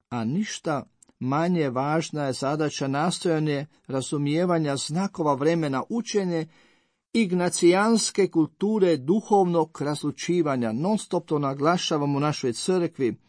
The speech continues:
To je bio sveti Ignacio Lojski, nenadmašiv. Što je to što nas s obzirom na događaj našeg vremena uzbuđuje, fascinira,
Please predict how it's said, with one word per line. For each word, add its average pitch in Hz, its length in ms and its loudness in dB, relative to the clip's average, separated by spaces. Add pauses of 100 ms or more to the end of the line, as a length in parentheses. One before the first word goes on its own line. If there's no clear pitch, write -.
(500)
To 156 100 -2
je 147 60 2
bio 147 260 4
sveti 156 420 -2
Ignacio 139 480 -2
Lojski, 151 520 2
nenadmašiv. 131 800 -2 (760)
Što - 280 0
je 233 60 4
to 175 360 4
što 156 280 -2
nas 143 220 -2
s - 160 -6
obzirom 185 680 4
na 139 220 -2
događaj 165 520 0
našeg 151 380 0
vremena 156 400 2
uzbuđuje, 135 800 -2
fascinira, 190 840 6